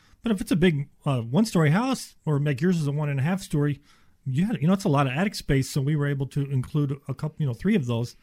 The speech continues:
Uh, so, but we'll work with our customers, and then, like, if, if you wanna do insulation now, maybe do the attic fan in the, in the spring. We can do that as well. Sometimes it might make sense to, we'll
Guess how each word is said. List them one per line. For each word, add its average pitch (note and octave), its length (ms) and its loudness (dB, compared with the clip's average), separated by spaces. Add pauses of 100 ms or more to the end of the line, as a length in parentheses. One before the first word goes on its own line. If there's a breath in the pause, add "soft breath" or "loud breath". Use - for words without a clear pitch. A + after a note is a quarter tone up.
(340 soft breath)
Uh, C#3+ 160 2
so, - 140 2
but F3 260 0
we'll B3 140 4
work G#3+ 200 6
with F3 100 4
our D#3+ 100 4
customers, E3+ 580 0 (320 soft breath)
and D#3+ 120 2
then, E3 120 4
like, D#3+ 180 0
if, D3 180 -2
if E3+ 220 0
you C#3+ 80 0
wanna D#3 240 0
do D#3 160 0
insulation D#3 500 0
now, D#3 160 2
maybe C#3+ 300 0
do D3 260 0
the C3+ 240 0
attic C#3 240 -6
fan C#3+ 260 -2
in C#3 140 -2
the, B2+ 80 -4 (160)
in C#3 140 0
the A2+ 60 -4
spring. D3+ 440 0 (400 soft breath)
We D3 140 0
can C#3 140 0
do C#3+ 120 2
that C#3+ 180 0
as B2+ 120 -2
well. E3 240 0
Sometimes D#3 580 0
it D#3 80 0
might D#3 220 0
make D3+ 160 0
sense D#3+ 240 0
to, D3+ 160 -2
we'll C#3 260 -4